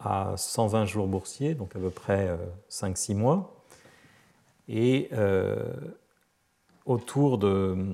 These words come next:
de zéro, on a une pente, euh, positive,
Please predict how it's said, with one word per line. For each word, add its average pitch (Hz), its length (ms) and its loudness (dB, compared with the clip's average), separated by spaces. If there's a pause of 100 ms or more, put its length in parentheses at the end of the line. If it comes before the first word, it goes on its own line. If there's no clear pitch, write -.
(160)
de 107 140 -2
zéro, 107 680 4
on 107 220 -2
a 101 100 0
une 98 80 -2
pente, 113 560 0 (100)
euh, 104 120 -6 (460)
positive, 110 680 -2